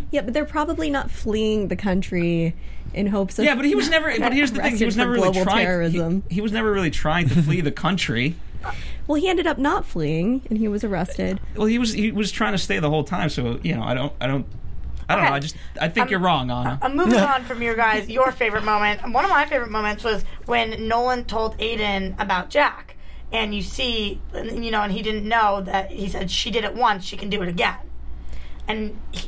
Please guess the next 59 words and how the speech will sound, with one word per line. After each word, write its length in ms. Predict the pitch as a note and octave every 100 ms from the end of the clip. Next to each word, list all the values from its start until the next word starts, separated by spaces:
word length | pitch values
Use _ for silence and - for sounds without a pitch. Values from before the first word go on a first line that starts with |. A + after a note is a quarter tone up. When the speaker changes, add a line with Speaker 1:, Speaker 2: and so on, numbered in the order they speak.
| -
Speaker 3:
Aiden 300 | D4 E4+ D4
was 160 | A3
just 160 | E3+ -
like, 280 | G3+ F3+ - -
it, 200 | - - -
it 220 | - -
did 160 | - G3+
not 220 | A3 A3
hit 160 | F3 A3+
him 100 | G3
at 80 | F3
all. 360 | G#3 G3 - - - -
I 60 | -
feel 140 | -
like 80 | F4
there 100 | D4+
were 40 |
a 40 | B3+
lot 220 | A#3 B3+
of 40 |
moments 300 | A#3+ A#3+ A#3
this 100 | A3+
episode 420 | - A#3+ F#3+ A3 G3
where 280 | G3 F3+ - - -
really 280 | G3+ C#4 C4
smart 580 | - - A#3+ B3 B3 -
people, 580 | D4 C#4+ - A3 A3 - - - - - - - -
Emily, 560 | A#3+ A#3+ A#3 A#3+ B3 -
Aiden, 320 | B3+ A3+ - - -
are 120 | G#3+
so 260 | F3+ - B3+
wrong 320 | G3+ A3 A3+
about 280 | - G3 -
things. 440 | - F#3+ F#3 F3+ - - -
Speaker 1:
And 160 | A#3 B3+
you 80 |
promised 380 | F#4+ G4+ F4+ D4
to 60 | A#3
explain 380 | G3 - A3 A3
that 160 | D#3
to 100 | -
me 200 | E3+ E3
because 380 | F3 F#3 F3+ F#3+
I 180 | F3 A#3
was 140 | D#4 -
confused. 140 | A#3+
Speaker 2:
What, 140 | - -
the 60 |
Japan 440 | G3+ - D#3 D3+ F#3
thing? 260 | B3+ C#4 C#4+
Speaker 1:
Yes, 340 | A3 F3 -
I 80 | A#3
was 100 | C#4
Speaker 2:
Okay. 80 | E4+
Speaker 1:
confused 200 | E4 C4
a 40 |
couple 280 | B3+ E4 E4
of 120 | G#3
times 560 | - F3+ F3 E3+ F3+ -